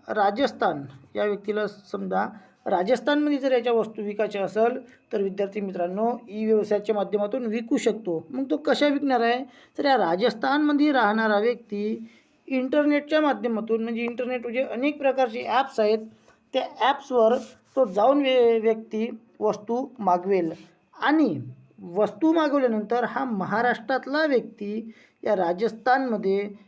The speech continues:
अनेक प्रकारच्या सोयीसुविधा आहेत, जसं कुरिअर आहे,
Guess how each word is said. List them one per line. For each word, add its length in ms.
अनेक 360
प्रकारच्या 420
सोयीसुविधा 500
आहेत, 120
जसं 220
कुरिअर 480
आहे, 240